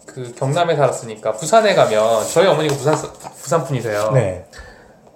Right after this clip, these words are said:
Speaker 1: 그 공장들이 다 부산에 있었잖아요, 예전에는. 옛날에
Speaker 2: 음.
Speaker 1: 부-, 부산에 있었거든요. 그래서 그, 그 번화한, 그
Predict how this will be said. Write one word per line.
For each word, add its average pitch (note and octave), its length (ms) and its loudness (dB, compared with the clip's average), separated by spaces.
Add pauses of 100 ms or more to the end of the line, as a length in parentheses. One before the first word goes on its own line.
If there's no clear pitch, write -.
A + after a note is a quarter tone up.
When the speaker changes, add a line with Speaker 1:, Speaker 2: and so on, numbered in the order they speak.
Speaker 1:
그 G#3+ 360 2
공장들이 F#3 440 0
다 D#3+ 80 -2
부산에 F3+ 300 0
있었잖아요, G#2+ 540 -4
예전에는. G#2 340 -6 (320)
옛날에 D#3+ 220 2
Speaker 2:
음. - 60 -4
Speaker 1:
부-, - 280 -14
부산에 D3 240 -6
있었거든요. A2+ 380 -10
그래서 F3 500 2 (840)
그, D#3 760 -8 (1700)
그 - 140 -16
번화한, E3+ 600 4
그 B2+ 360 -8